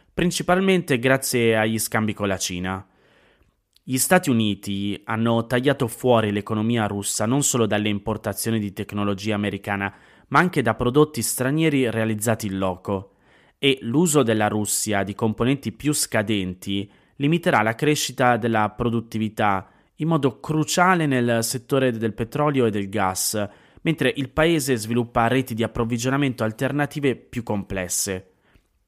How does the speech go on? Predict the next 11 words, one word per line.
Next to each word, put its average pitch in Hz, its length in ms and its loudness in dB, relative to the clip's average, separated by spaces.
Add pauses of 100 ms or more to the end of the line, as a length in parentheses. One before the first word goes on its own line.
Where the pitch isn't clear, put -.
(260)
Ad 127 140 2
esempio, 110 400 0
la 160 160 2
quota 180 300 4
di 107 120 -2
chip 117 460 0
semiconduttori 104 1000 -2
difettosi 101 720 -4
importati 107 520 -6
dalla 98 240 -2
Cina 98 420 -6